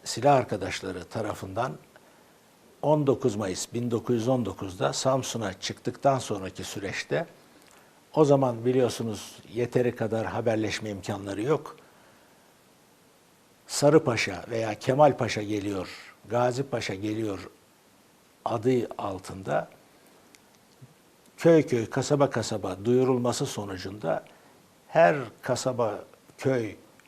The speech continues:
dağ başındaki çobanların bile bulunduğu yerlerde Ben de Kemal Paşa'nın askerlerine katılacağım, ben de bu savaşı,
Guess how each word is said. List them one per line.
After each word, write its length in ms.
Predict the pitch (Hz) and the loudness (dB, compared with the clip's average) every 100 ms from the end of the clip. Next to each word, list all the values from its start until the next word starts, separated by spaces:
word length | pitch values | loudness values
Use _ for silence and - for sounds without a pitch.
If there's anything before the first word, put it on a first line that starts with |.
| _ _ _ _ 120 | _ _ _ _ 2
dağ 240 | 139 147 | 6 8
başındaki 800 | 117 101 107 104 98 - 98 92 - _ _ _ _ - - - - _ - | 6 0 -4 -6 -8 -6 -8 -8 -12 _ _ _ _ -20 -20 -20 -20 _ -2
çobanların 760 | 135 131 135 135 131 143 123 | 2 4 4 6 6 6 4
bile 260 | 107 90 87 - - _ _ _ _ _ _ _ _ _ | 0 -2 -6 -12 -20 _ _ _ _ _ _ _ _ _
bulunduğu 520 | 113 110 104 101 95 92 | -10 -8 -6 -8 -6 0
yerlerde 760 | 113 123 117 98 98 143 - - - - _ _ | 4 4 2 -4 -4 -4 -6 -10 -20 -20 _ _
Ben 260 | 147 160 151 | 2 2 2
de 120 | 120 | -2
Kemal 320 | 131 123 127 | -2 0 0
Paşa'nın 400 | 113 107 117 120 | 0 -2 -4 -4
askerlerine 680 | 113 107 - 113 113 113 127 | -4 -4 -2 -2 -2 -4 -4
katılacağım, 720 | 117 - 120 110 120 113 104 | -4 -2 -2 0 0 0 0
ben 220 | 135 143 | 0 2
de 160 | 131 110 | 0 2
bu 280 | 123 120 - - _ - _ _ _ | 2 2 -4 -18 _ -20 _ _ _
savaşı, 680 | - - 107 101 - 131 131 | -10 -6 -4 -4 -4 -4 -4